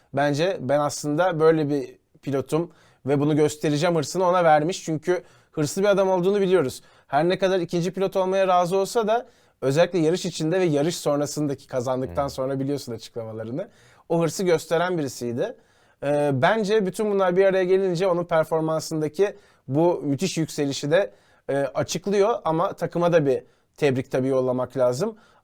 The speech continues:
Speaker 1: Testlerde biliyorsun çok büyük dayanıklılık problemleri yaşıyorlardı.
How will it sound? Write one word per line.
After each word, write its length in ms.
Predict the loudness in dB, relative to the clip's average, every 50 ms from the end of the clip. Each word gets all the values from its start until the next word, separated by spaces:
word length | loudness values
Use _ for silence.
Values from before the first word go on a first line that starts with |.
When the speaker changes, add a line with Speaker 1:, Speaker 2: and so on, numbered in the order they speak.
| _ _
Speaker 1:
Testlerde 600 | -4 -2 -2 -2 -2 0 2 2 4 4 2 0 0
biliyorsun 500 | 2 0 0 -2 -2 -2 -4 -4 -4 -6 _ _ _ _ _
çok 260 | -2 -2 -2 0 0
büyük 160 | -4 -2 2
dayanıklılık 400 | 4 4 4 4 2 -2 -4 -4 -2
problemleri 500 | -2 -2 0 0 0 0 0 0 0 2
yaşıyorlardı. 680 | 0 0 0 0 0 0 2 2 0 0 -2 -6 -8